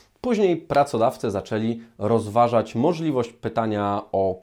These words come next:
kierunki zimowych urlopów. E, kolejnym krokiem była analiza możliwości pracy zdalnej pod kątem zgodności z rodo.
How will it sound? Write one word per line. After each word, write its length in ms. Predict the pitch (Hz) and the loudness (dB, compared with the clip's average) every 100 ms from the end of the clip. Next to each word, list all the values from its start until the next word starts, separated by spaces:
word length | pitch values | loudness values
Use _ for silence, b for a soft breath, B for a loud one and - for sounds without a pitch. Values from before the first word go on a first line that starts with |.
| _ | _
kierunki 640 | - 120 120 131 117 - | -4 0 2 2 0 -6
zimowych 420 | 95 98 90 90 | -6 -6 -4 -6
urlopów. 460 | 98 101 98 - - B B B B B | -2 2 2 0 -20 B B B B B
E, 140 | - - | -4 -4
kolejnym 480 | - 190 247 214 165 | 2 2 4 2 0
krokiem 420 | 170 175 156 117 | 0 0 -2 0
była 300 | 107 156 147 | 2 2 2
analiza 640 | 117 104 117 127 123 123 - | 0 0 -2 -2 -2 -2 -2
możliwości 680 | 120 190 170 139 123 - - | 2 2 0 0 0 -2 -6
pracy 300 | 95 - 95 | -6 -6 -4
zdalnej 340 | 135 156 135 | 0 0 0
pod 160 | 113 - | -2 -6
kątem 320 | 104 98 95 | -6 -4 -6
zgodności 460 | 95 92 90 - | -4 -6 -8 -10
z 60 | 87 | -6
rodo. 280 | 95 82 | -6 -6